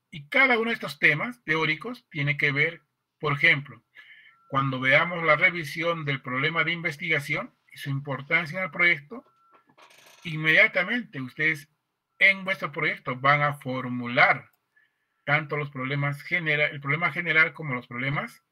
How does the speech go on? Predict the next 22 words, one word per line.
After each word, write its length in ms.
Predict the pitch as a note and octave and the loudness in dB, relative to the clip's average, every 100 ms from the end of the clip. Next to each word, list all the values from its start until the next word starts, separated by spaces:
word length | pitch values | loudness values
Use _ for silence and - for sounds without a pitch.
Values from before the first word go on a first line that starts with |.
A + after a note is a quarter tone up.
| _ _ _ _ | _ _ _ _
específicos. 800 | - - B2 A#2 D#3+ C#3+ - C#3 | -12 -12 -14 -12 -12 -12 -14 -6
Pero 220 | - D3+ | 4 6
además 600 | D#3 E3+ A#3 C#4+ - _ _ _ _ - _ _ | 6 6 4 2 0 _ _ _ _ -20 _ _
van 260 | B2+ D#3 E3+ | -6 -4 -2
a 80 | D3+ | -4
chequear 380 | D3 D3 D#3 | -4 4 4
la 320 | D3+ D3 C#3+ _ _ _ _ _ _ _ _ _ | 6 2 0 _ _ _ _ _ _ _ _ _
coherencia 760 | G3 G3 F#3+ F3 F3+ F3 D3 D3 | -4 4 6 6 4 4 -2 -8
y 60 | |
consistencia 760 | C#3+ F3+ D#3+ E3 C#3+ E3 E3 E3 | -2 -4 -4 -8 -2 -2 -2 -4
del 140 | D3 C3+ | -4 -2
problema 360 | C3+ C#3 D#3 | -2 0 -2
general 500 | - D#3+ D3+ D3+ - _ _ _ _ - - - _ - | -2 2 2 2 -4 _ _ _ _ -20 -20 -20 _ -6
con 260 | D3 D3+ | 0 0
los 180 | D3 D3 _ _ _ _ _ _ _ _ _ _ - | 0 -6 _ _ _ _ _ _ _ _ _ _ -6
problemas 500 | C3+ C#3 D3+ D3 _ D3+ | -2 0 0 -4 _ -4
específicos 840 | D3 - C#3 - C3+ C#3 C#3 B2 | -4 -6 -10 -8 -10 -10 -12 -16
planteados. 760 | - A2 G#2 - - - _ _ _ _ _ _ _ _ _ _ _ _ _ _ _ _ _ _ _ - | -18 -20 -18 -18 -18 -18 _ _ _ _ _ _ _ _ _ _ _ _ _ _ _ _ _ _ _ -16
En 160 | B2+ A#2 | -16 -4
cada 320 | D3+ D#3+ D#3 | 2 4 4
caso, 320 | F3+ E3 D3+ | 2 0 0
nuevamente, 840 | C#3 D3+ D#3+ D3+ B2 B2 - F3 | -2 2 4 2 0 -8 -14 -20